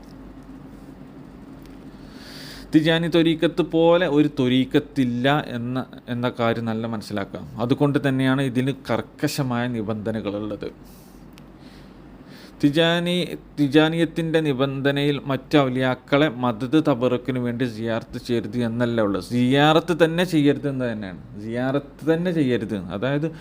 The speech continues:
മദദ് തബറുക്ക് ഉപ-, പിന്നെ സി-, പിൻ-, മദദ് തബറുക്ക് ഉദ്ദേശിക്കാതെ എനിക്ക് സിയാറത്ത് ചെയ്യാമല്ലോ.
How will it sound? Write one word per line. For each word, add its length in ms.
മദദ് 520
തബറുക്ക് 440
ഉപ-, 560
പിന്നെ 180
സി-, 220
പിൻ-, 240
മദദ് 500
തബറുക്ക് 500
ഉദ്ദേശിക്കാതെ 800
എനിക്ക് 240
സിയാറത്ത് 360
ചെയ്യാമല്ലോ. 400